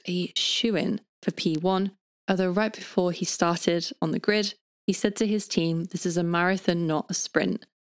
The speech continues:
And even though he locked up on turn one, he spun off, I applaud him for his efforts.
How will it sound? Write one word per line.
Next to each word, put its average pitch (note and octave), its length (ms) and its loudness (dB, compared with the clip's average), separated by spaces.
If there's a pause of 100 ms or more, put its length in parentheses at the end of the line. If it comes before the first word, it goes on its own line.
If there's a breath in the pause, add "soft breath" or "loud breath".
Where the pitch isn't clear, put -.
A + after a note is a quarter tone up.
(260)
And F#3 100 -2
even G#3+ 380 0
though F3+ 340 2 (220)
he F#3 80 2
locked F3 340 0
up G3 180 0
on F3 120 2
turn D#3 260 0
one, G3+ 300 0 (280)
he - 60 -2
spun - 360 2
off, F3 380 -2 (160)
I G3 100 2
applaud A#3 540 -2
him F3+ 220 0
for - 140 -6
his E3 340 -4
efforts. - 640 -8